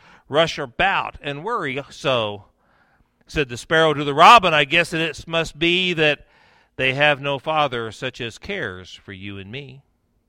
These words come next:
Another anonymous poem I found says this, "If God sees the sparrow fall,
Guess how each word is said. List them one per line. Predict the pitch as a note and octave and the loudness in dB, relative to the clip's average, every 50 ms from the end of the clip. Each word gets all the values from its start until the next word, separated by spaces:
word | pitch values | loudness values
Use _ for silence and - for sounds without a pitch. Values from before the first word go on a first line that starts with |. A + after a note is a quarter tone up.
| _ _ _ _ _ _ _ _ _ _ _ _ _ _ _ _ _ _ _ - | _ _ _ _ _ _ _ _ _ _ _ _ _ _ _ _ _ _ _ -6
Another | - E3+ F#3+ B3 D#4 D4 B3+ | -2 2 6 6 6 8 6
anonymous | A3 F3 E3 E3+ E3+ F3 F3 F3+ F3+ F3 E3 D#3 C#3 | 4 4 2 4 6 8 8 8 8 6 2 0 -4
poem | - - F3 E3 D#3+ D#3+ D#3 | -4 -2 0 2 2 2 2
I | D3+ D3 C#3+ | 2 2 2
found | - - C3+ C3 D#3+ A3+ B3+ - | 0 -2 -2 0 0 0 -2 -2
says | - G3+ F#3+ E3+ D#3+ | -4 -4 -4 -2 -2
this, | D#3+ F#3 F3 C3+ - - - - - _ _ _ _ _ _ - - - | 0 0 0 0 0 -2 -8 -8 -10 _ _ _ _ _ _ -20 -12 -4
"If | - E3+ D#3+ C3 | -2 -2 -2 2
God | A#2 E3 E3 A#3+ D#4 D4 | 4 6 8 8 8 8
sees | - - B3+ A#3+ G3+ - | 6 -2 -4 -4 -4 -4
the | G3 F3 | -6 -6
sparrow | D3+ - - - A#3 A#3+ B3 A#3+ A3 F#3+ F3+ D3+ | -6 -6 -4 0 4 4 6 6 6 4 2 0
fall, | - - F3 D3 C3+ B2+ B2+ D#3+ F#3+ G#3 - - _ | -2 0 2 4 4 4 6 4 4 2 0 -12 _